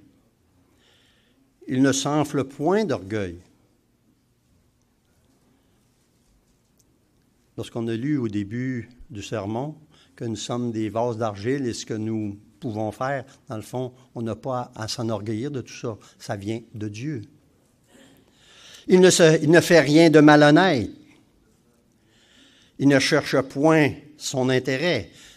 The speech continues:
Il ne cherche point son intérêt aux dépens des autres, il faut comprendre. Des fois, il faut prendre à cœur de ce qu'on a à faire, mais il ne cherche point son intérêt au détriment des autres. Il ne s'irrite point.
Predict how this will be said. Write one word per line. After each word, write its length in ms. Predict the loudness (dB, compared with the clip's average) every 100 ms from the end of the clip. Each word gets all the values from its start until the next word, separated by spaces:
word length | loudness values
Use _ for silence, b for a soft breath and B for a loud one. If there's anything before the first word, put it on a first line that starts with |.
| B -12
Il 40 |
ne 60 | -10
cherche 300 | -10 -8 -8
point 200 | -6 -8
son 220 | -6 -6
intérêt 460 | -6 -6 -6 -6 -6
aux 100 | -6
dépens 300 | -6 -4 -2
des 240 | -2 0
autres, 320 | 0 0 -6
il 40 | -10
faut 100 | -8
comprendre. 540 | -6 -6 -4 -6 -6
Des 120 | -6
fois, 380 | -6 -4 -4 -6 -12
il 60 |
faut 200 | -10 -8
prendre 320 | -6 -6 -4 -6
à 60 |
cœur 320 | -4 -4 -4
de 180 | -6 -12
ce 80 | -12
qu'on 200 | -10 -8
a 140 | -8
à 60 | -8
faire, 340 | -8 -8 -8 -12 _ b b b b b -6
mais 140 | -2
il 40 |
ne 80 | -2
cherche 320 | -2 -6 -6 -8
point 220 | -4 -4
son 380 | -2 -4 -6 -8 -6
intérêt 400 | -6 -4 -6 -6
au 120 | -6
détriment 460 | -6 -4 -4 -4 -2
des 220 | -4 -2
autres. 220 | -2 -4 B B
Il 140 | 4 8
ne 120 | 8
s'irrite 520 | 6 4 6 4 2
point. 400 | 4 6 8